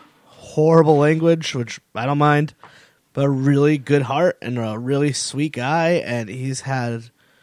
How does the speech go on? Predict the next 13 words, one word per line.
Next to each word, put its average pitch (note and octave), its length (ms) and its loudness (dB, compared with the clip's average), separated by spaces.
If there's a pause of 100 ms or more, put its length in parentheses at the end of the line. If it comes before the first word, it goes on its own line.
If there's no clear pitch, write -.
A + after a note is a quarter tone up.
(440)
uh, G#2+ 320 -6
interesting C#3+ 840 -4
experiences. D#3+ 640 -4
We B2+ 80 -6
ta-, - 200 -4
we C3 120 -6
kinda F3+ 240 -8
touched - 240 -2
upon E3+ 180 -2
a D3+ 60 0
lot A#2+ 140 -2
of G2+ 40 -10
trauma C#3 600 -4